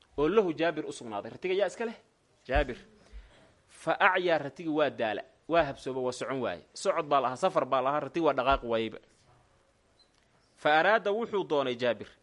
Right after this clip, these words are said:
an yusayibahu inuu sii daayo meesha kaga tagaba.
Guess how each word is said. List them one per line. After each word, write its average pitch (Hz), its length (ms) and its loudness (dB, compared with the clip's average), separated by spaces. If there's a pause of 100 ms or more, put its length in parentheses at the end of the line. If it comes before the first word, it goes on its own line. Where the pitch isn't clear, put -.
an 196 140 4
yusayibahu 175 720 -2
inuu 180 120 -2
sii 185 180 -8
daayo 156 220 2
meesha 151 220 -4
kaga 143 180 0
tagaba. 123 280 -4